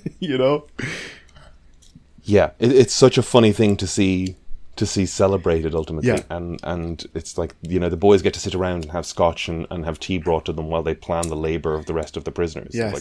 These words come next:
Speaker 2: like,
Speaker 1: And they're like,
Speaker 2: "Whoa."
Speaker 1: and they're like, "Increase the Japanese soldiers to maybe, uh, two yards as well.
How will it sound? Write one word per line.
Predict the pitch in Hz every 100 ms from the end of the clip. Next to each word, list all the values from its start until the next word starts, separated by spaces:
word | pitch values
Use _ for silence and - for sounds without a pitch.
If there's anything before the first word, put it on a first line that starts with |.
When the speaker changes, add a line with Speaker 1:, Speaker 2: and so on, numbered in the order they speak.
| -
Speaker 2:
like, | - - 139
Speaker 1:
And | 135
they're |
like, | 139 127
Speaker 2:
"Whoa." | - -
Speaker 1:
and | 131
they're | 127
like, | 117
"Increase | 120 139 214 -
the | 151
Japanese | 151 139 147 151 147
soldiers | 117 110 110 113 113 -
to | 139 127
maybe, | 156 151 143
uh, | 117 117 -
two | - 135
yards | 120 110 110
as | 101
well. | 110 98